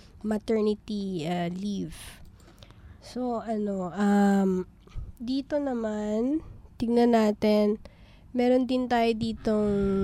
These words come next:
ah, ito naman yung, eh, yung entitlements na, ano to, parang, oh, ganun din yun, no? So, mga leave nga rin. So,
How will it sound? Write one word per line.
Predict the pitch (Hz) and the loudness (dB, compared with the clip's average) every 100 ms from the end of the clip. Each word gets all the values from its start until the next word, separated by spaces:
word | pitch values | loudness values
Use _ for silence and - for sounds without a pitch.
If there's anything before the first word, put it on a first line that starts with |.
| 196 190 190 - - - | 0 -2 -4 -8 -10 -4
ah, | 196 185 180 | -2 -2 0
ito | 240 311 | 2 6
naman | 302 285 285 294 285 | 8 10 8 6 6
yung, | 269 247 247 - | 4 4 0 -2
eh, | - 202 208 | -4 0 2
yung | 220 | 2
entitlements | 208 220 220 202 202 208 202 196 202 208 196 - - - - - - - | 2 0 2 2 2 2 4 4 4 2 0 -6 -6 -8 -14 -20 -20 -6
na, | 202 185 180 175 175 180 - - - - - - - - - | -2 -2 -2 -2 -4 -6 -10 -20 -20 -20 -20 -20 -20 -20 -8
ano | - 208 196 185 | 2 4 6 4
to, | - 190 185 | 4 4 4
parang, | - 190 190 185 180 | 2 2 2 0 2
oh, | 254 269 | 6 6
ganun | 226 233 240 233 | 6 6 4 4
din | 233 233 | 4 4
yun, | 226 226 233 226 190 190 - - | 4 6 6 4 2 0 -6 -6
no? | 208 202 214 | -2 0 0
So, | - 220 214 208 | 2 4 6 6
mga | 202 214 214 220 | 4 4 4 4
leave | 214 214 208 190 | 4 2 0 0
nga | 208 202 190 | 2 2 2
rin. | 190 190 190 175 - - - - - - - - - - - - - | 2 2 2 0 -6 -20 -20 -20 -20 -20 -20 -20 -20 -16 -16 -16 -18
So, | - - | -6 2